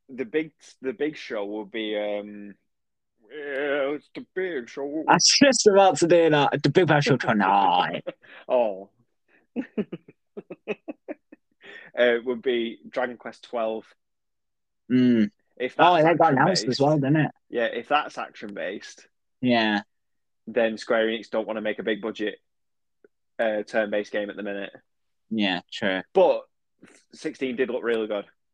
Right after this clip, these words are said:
Speaker 2: Yeah, agreed. I'm sure there was
Speaker 1: Um,
Speaker 2: one more that I wanted to talk about as well.
Speaker 1: Well, on this list, you've got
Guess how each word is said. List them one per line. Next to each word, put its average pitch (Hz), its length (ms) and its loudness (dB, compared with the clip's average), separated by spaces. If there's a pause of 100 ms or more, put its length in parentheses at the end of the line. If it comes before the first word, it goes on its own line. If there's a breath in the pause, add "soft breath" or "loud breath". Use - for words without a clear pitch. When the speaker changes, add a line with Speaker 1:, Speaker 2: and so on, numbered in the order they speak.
(420)
Speaker 2:
Yeah, 123 220 4
agreed. 110 360 4 (680)
I'm 131 40 0
sure 175 200 6
there 151 100 6
was 113 140 4
Speaker 1:
Um, 117 60 2
Speaker 2:
one 113 180 6
more 107 220 2 (280)
that 101 60 2
I 110 60 4
wanted 110 240 4
to - 100 -8
talk 101 260 -2
about 101 240 0
as 104 80 -4
well. 104 260 0 (1160)
Speaker 1:
Well, 127 160 -2
on 139 100 -4
this 135 200 -10
list, 113 260 -8
you've 110 180 -10
got 104 380 -6